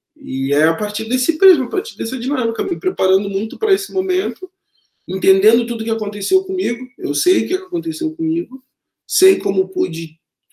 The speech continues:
ter malícia pra, pra interpretar certas coisas, inteligência pra reconhecer outras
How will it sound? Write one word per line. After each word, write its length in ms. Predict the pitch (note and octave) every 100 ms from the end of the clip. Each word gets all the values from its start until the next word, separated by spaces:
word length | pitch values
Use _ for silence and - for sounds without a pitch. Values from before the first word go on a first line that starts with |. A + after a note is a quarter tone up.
| _ D#3+
ter 180 | D#3 D#3
malícia 760 | D#3 C#3+ D3 F#3+ G#3+ - F3+
pra, 600 | D#3 D3+ C#3+ C3+ B2+ B2+
pra 180 | B2+ C#3+
interpretar 560 | C#3 D3 D3 C#3+ D3
certas 380 | D3 D3+ D3+ C#3+
coisas, 600 | - D#3+ E3 - - - _ _ _ _ -
inteligência 920 | D#3+ F3 E3+ E3+ D#3 F#3 G3 - E3+
pra 760 | D#3+ D3+ C#3+ C#3 C3+ C3 B2+ - _ _ _
reconhecer 680 | - E3 E3 D#3 D3+ D3+ D#3+
outras 580 | D3+ D3+ F#3 A3 A3 -